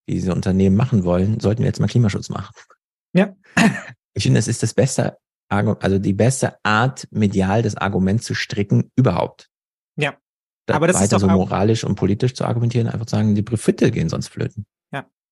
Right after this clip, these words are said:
Speaker 2: Aber ich finde auch, das ist das Argument, was wir, was wir ja auch in Richtung Politik tragen und was die Politik auch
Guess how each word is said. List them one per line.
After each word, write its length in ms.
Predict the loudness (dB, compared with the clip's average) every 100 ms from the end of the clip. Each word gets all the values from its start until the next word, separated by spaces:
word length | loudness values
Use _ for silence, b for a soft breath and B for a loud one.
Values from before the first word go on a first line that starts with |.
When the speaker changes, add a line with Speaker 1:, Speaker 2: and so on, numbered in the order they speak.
| _ -2
Speaker 2:
Aber 160 | 2
ich 140 | 2 4
finde 220 | 2 2
auch, 80 | -2
das 180 | -6 -8
ist 140 | -12
das 100 | -4
Argument, 460 | -4 -2 -4 -6 -8
was 180 | -8
wir, 480 | -4 -4 -4 -12 -20 _
was 220 | -6 -2
wir 160 | 2 4
ja 160 | 6 2
auch 140 | 0
in 80 | -4
Richtung 260 | -6 -8
Politik 380 | -6 -8 -6 -8
tragen 260 | 0 0 0
und 80 | -2
was 120 | -4
die 80 | -6
Politik 360 | -8 -6 -6 -4
auch 200 | -4